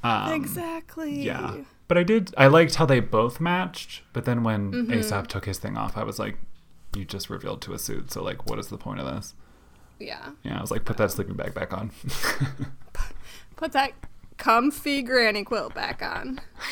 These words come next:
Speaker 1: Yeah. Um,
Speaker 2: <sighs>
Speaker 1: oh, God, I was gonna say something, but now I don't remember. Well,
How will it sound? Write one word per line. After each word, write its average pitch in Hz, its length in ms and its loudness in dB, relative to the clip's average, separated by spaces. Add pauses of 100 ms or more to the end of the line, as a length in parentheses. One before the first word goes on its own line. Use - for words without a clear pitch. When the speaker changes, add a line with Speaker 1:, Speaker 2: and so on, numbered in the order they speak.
(480)
Speaker 1:
Yeah. 196 480 0 (380)
Um, 135 1300 2 (240)
Speaker 2:
<sighs> - 340 -4
Speaker 1:
oh, 139 100 6
God, 117 360 0
I 117 100 -2
was 127 120 -4
gonna 135 160 2
say 113 140 -4
something, 107 340 -6
but 107 120 -6
now 110 100 -2
I 110 60 0
don't 117 260 -4
remember. 117 640 -2 (1900)
Well, 101 240 2